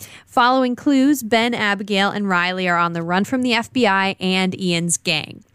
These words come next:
In the end, Ben and his crew find the lost treasure, turn Ian into the F B I, and donate the majority of the findings to historical museums. Ben and Abigail close the film as a happy couple,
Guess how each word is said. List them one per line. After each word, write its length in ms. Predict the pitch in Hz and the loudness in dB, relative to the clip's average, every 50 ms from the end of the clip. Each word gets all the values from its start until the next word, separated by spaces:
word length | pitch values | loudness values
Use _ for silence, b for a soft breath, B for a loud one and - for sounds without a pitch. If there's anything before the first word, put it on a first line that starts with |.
| B B B B B B | B B B B B B
In 140 | - 254 262 | 0 2 2
the 120 | 294 269 | 4 4
end, 220 | 233 226 233 214 196 | 2 2 0 0 0
Ben 180 | 214 196 202 | 0 0 0
and 120 | 208 220 233 | 0 -2 -2
his 120 | 233 - | -2 -4
crew 280 | - - - 190 185 196 | -4 -2 0 2 2 2
find 340 | - - 190 180 180 190 | 2 0 0 0 2 0
the 60 | 208 220 | 0 0
lost 320 | 220 220 233 240 - - | 0 2 0 0 -2 -2
treasure, 400 | - 220 196 202 190 202 196 196 | 0 0 2 2 2 2 2 0
turn 340 | - - 202 185 185 180 - | 0 0 0 0 0 0 0
Ian 300 | 196 202 220 233 240 220 | 0 2 2 2 2 2
into 240 | 214 208 202 - 196 | 0 0 0 0 0
the 120 | 180 175 | 2 2
F 220 | 170 175 170 - | 2 0 -2 -2
B 100 | - 220 | 0 2
I, 200 | 226 226 220 220 | 2 4 2 2
and 260 | 220 - - 214 202 185 | 0 -2 -2 -2 0 0
donate 340 | 208 214 226 226 226 - | 2 2 2 2 0 0
the 80 | - 208 | -2 -2
majority 520 | 202 202 190 175 185 175 175 175 175 175 | 0 0 0 2 2 2 4 4 2 2
of 80 | 175 170 | 0 0
the 100 | 180 180 | 0 -2
findings 640 | 170 - - 160 156 165 165 160 160 160 165 - - | 0 0 0 0 0 0 -2 -2 -2 -4 -4 -8 -4
to 160 | - 185 180 | 0 2 2
historical 640 | 170 170 - - - 170 165 160 165 156 - 165 160 | 2 0 -2 -4 -2 0 0 2 0 0 -2 -2 -2
museums. 720 | 160 165 170 175 185 220 277 269 220 180 - - - - _ _ _ _ _ _ _ _ _ _ _ _ _ - - - | -2 -2 -2 0 0 2 4 4 2 2 0 -6 -12 -18 _ _ _ _ _ _ _ _ _ _ _ _ _ -14 -6 -2
Ben 180 | - 180 185 190 | 0 0 2 2
and 100 | 196 185 | 2 2
Abigail 460 | 180 180 190 190 202 220 220 214 208 | 2 0 0 0 2 2 2 2 2
close 400 | - - - 247 285 339 349 294 | 0 2 4 4 6 4 4 4
the 100 | 302 302 | 2 2
film 260 | - 294 262 262 262 | 4 4 4 4 4
as 140 | 262 247 233 | 2 2 2
a 20 | |
happy 280 | 226 226 262 247 - 277 | 0 -2 -2 -2 -2 -2
couple, 440 | - - 339 311 - 240 214 214 | 0 0 0 2 4 4 2 2